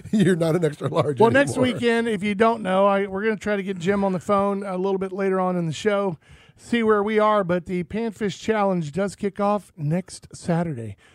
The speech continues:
Speaker 2: I'll be picking up the broadcast equipment on Thursday and, uh, heading up there, uh, I think, on Friday. And, uh, get everything there so that we're all good. Double G's gonna show up and, uh, set up everything early in the morning so we can broadcast live from up there, and, uh, it'll be a good time.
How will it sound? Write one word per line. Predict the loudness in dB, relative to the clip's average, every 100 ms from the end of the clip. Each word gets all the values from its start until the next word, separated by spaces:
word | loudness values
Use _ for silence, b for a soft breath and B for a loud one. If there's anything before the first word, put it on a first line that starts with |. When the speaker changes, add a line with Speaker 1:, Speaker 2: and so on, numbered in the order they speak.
| b b b -6
Speaker 2:
I'll | -4
be | -2 -2
picking | -2 -2 -4
up | -4
the | -2
broadcast | -2 -2 -2 -4 -4 -4
equipment | 2 2 2 -2
on | -2
Thursday | -2 -4 -4 -4 -4 -4 -6 b b b b b -4
and, | -2 -2
uh, | -2 -2
heading | -2 -2 -2
up | -4
there, | -2 -2 0 0
uh, | 0 -2 -2 -2 -2 -2 -2 -4
I | -4
think, | -6 -4
on | -4
Friday. | -4 -4 -4 -2 -4 -8 _ _ _ _ _ _ _ _ _ -4
And, | -2 0 -2
uh, | -2 -4
get | -2 0
everything | 0 0 -2 -2
there | -2 -4
so | -2 -2
that | 0
we're | 2
all | 2 0
good. | 0 2 2
Double | 0 0
G's | 0 -2 -2
gonna | -2 -2
show | 0 0 2
up | 0 0 -4
and, | -4 -2 -2 -2
uh, | -4 -4
set | -6 -6 -6
up | -4
everything | -4 -4 -4 -6 -4
early | -4 -4
in | -4
the | -4
morning | -6 -8 -10
so | -8
we | -10
can | -10
broadcast | -10 -10 -10 -10 -10 -10
live | -10 -10 -10 -12
from | -12
up | -12 -12
there, | -10 -8
and, | -8 -8 -8 -8
uh, | -10 -12 -12
it'll | -10 -6
be | -6
a | -6
good | -6
time. | -8 -10 -12